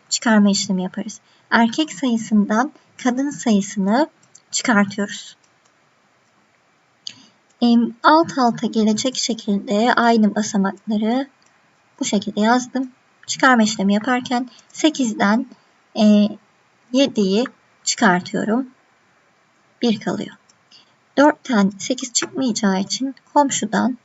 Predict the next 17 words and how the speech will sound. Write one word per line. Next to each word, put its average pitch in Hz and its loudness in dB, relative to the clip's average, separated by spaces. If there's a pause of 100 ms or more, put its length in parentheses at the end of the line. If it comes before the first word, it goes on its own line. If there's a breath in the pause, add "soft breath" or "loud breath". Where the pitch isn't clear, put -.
(160)
onluk 214 2
alıyorum. 254 0 (800 loud breath)
E, 208 6 (220)
buradaki 269 -2
dört, 220 2 (100)
on 269 2
eklediğim 240 0
için 220 0 (180)
on 226 4
dört 262 -2
oluyor. 247 -2 (360 soft breath)
Yedi 262 0 (100)
onluk 240 2
verdiği 202 2
için 277 -4 (280)
altı 196 0
kalıyor. 190 -6